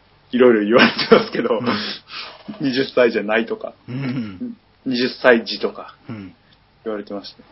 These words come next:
Speaker 1: まあ、すごい可愛いなと思って、
Speaker 2: うん。
Speaker 1: 好き、僕は好きなんですよ。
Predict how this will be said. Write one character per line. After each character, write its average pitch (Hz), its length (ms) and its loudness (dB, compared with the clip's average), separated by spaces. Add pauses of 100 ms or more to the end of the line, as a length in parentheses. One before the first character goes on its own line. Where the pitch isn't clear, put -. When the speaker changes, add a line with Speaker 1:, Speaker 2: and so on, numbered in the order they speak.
Speaker 1:
ま 113 200 -2
あ、 - 40 -10
す - 120 -6
ご 107 140 8
い 95 40 4
可 - 480 4
愛 95 80 6
い 92 40 2
な 92 140 0
と - 80 -14
思 92 80 -12
っ - 40 -16
て、 - 160 -12
Speaker 2:
う - 20 -8
ん。 - 40 -6
Speaker 1:
好 - 60 -8 (680)
き、 104 80 -4
僕 - 400 0
は 101 100 2
好 - 60 -4
き 107 60 -4
な 98 60 -6
ん - 40 -14
で - 60 0
す - 360 -2
よ。 - 220 0